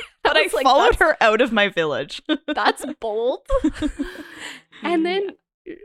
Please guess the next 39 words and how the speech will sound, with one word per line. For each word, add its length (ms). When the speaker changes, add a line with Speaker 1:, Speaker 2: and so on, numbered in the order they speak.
Speaker 2:
"I 100
don't 140
know 80
what 200
she 140
is, 140
but 160
whatever 300
she 240
is, 140
it 100
doesn't 300
say 140
anything 400
about 180
the 80
rest 300
of 60
them, 160
the 100
stories." 600
And 120
she 140
says, 220
"Grow 400
up, 340
Rand. 500
Forget 280
the 80
stories 400
and 180
use 220
your 140
eyes," 320
which 260
I 320
liked 300
that 240
line. 140